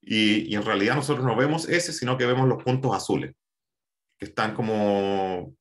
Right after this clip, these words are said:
en torno a la, a esta forma negra, a la señal deseada, pero, pero no son exactamente la señal deseada, sino que están corruptos con ruido.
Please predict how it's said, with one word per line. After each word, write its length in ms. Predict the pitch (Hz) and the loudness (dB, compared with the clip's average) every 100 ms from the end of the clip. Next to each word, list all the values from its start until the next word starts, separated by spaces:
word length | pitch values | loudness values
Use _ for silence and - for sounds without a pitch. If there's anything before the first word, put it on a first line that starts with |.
| - | -8
en 220 | 101 - | -8 -4
torno 340 | 139 151 160 156 | 0 0 2 2
a 20 | |
la, 140 | 151 | 4
a 300 | 156 151 147 | 2 0 -2
esta 640 | 143 143 147 143 139 135 - - | -4 -2 0 0 0 -2 -6 0
forma 320 | 156 147 143 | 0 2 0
negra, 580 | 156 156 156 156 151 - | 0 0 0 0 -2 -4
a 100 | 135 | -2
la 220 | 131 135 | 0 0
señal 400 | 131 147 147 147 | 0 0 0 0
deseada, 480 | 139 - 160 160 156 | -2 -2 2 2 2
pero, 400 | 127 123 123 117 _ _ - | 2 2 0 -4 _ _ -4
pero 160 | 104 | 0
no 120 | 104 110 | 0 0
son 180 | 143 | 0
exactamente 580 | 143 135 120 - 110 110 | 0 0 -4 -4 -4 -2
la 80 | 98 | -4
señal 280 | - 104 95 | -2 -2 -2
deseada, 320 | 95 95 69 | -2 -2 -2
sino 240 | - 95 | -4 -8
que 60 | 95 | -8
están 240 | - 92 - | -6 -6 -2
corruptos 460 | 98 117 - 123 | -2 -2 -4 -6
con 180 | 113 104 | -4 -4
ruido. 280 | 87 67 | -4 -6